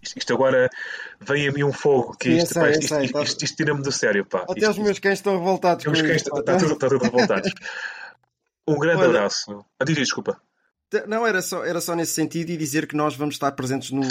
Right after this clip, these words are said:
Speaker 2: num, num grande evento desportivo no próximo domingo, não é? Acho que vamos dar a pedalada a estas pernas e temos que fazer uma meia maratona, ouvi eu dizer.
Speaker 1: Ah.
Speaker 2: Eu não sei se estás preparado para tal, mas, eh,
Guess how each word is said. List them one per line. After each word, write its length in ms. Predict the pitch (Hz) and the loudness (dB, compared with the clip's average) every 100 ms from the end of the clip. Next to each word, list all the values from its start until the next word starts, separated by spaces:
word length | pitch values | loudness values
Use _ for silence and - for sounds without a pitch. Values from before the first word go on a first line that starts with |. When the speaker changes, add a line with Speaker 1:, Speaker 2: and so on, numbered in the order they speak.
| 120 | -2
Speaker 2:
num, 260 | 127 123 123 - _ 135 | -4 -4 -10 -20 _ -4
num 120 | 139 | -2
grande 240 | 147 147 | 0 0
evento 200 | 131 135 | -2 -4
desportivo 560 | 123 - 117 110 113 139 | -6 -10 -8 -6 -6 -6
no 160 | 127 123 | -8 -4
próximo 340 | 123 - 117 | -2 -2 -2
domingo, 340 | 101 104 127 | -2 -2 -2
não 120 | 127 98 | -4 -6
é? 120 | 123 - - - _ | -8 -12 -20 -20 _
Acho 280 | - 123 123 | -4 -2 -2
que 520 | - 139 135 135 135 123 | -2 2 2 2 -2 -2
vamos 280 | 131 135 120 | -2 -2 -2
dar 160 | 131 | -2
a 60 | 123 | -2
pedalada 440 | 113 123 127 120 | -4 0 2 2
a 40 | 120 | 0
estas 240 | 117 117 | -2 -6
pernas 340 | - 120 117 113 | -4 -2 -2 -4
e 40 | |
temos 200 | 120 120 | -4 -4
que 60 | - | -4
fazer 140 | 113 | -2
uma 140 | 117 110 | 2 2
meia 160 | 110 | 2
maratona, 400 | 104 98 - 127 | 2 -2 -2 -2
ouvi 220 | 117 107 | 0 0
eu 120 | 104 95 | -2 -4
dizer. 160 | 92 | -2
Speaker 1:
Ah. 240 | 143 147 143 135 123 - | 0 0 -2 -8 -12 -10
Speaker 2:
Eu 160 | 170 175 | -4 -2
não 80 | 180 | -2
sei 160 | 180 | 0
se 60 | 190 | 0
estás 160 | 190 180 | 0 0
preparado 360 | 160 160 160 | -2 0 0
para 160 | 156 160 | -2 0
tal, 240 | 170 190 | 2 2
mas, 460 | 190 196 208 - - | 0 -4 -6 -10 -10
eh, 480 | 190 202 220 269 | -6 -4 -6 -8